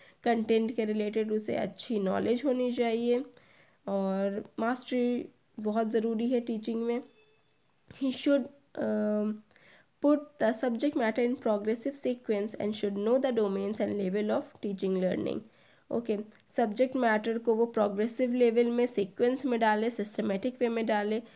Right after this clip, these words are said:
और level of teaching learning process उसे पता होनी चाहिए, डोमेन्स पता होनी चाहिए।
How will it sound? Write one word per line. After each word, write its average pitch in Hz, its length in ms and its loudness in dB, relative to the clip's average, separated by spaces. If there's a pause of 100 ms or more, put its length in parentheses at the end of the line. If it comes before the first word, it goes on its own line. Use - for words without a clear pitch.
(240)
और 202 560 2 (920)
level 233 380 8
of 233 140 4
teaching 214 380 -2
learning 214 340 2
process 208 360 -2
उसे 214 220 -4
पता 214 300 -2
होनी 220 280 0
चाहिए, 226 240 0
डोमेन्स 214 500 0
पता 220 280 2
होनी 226 240 2
चाहिए। 220 420 2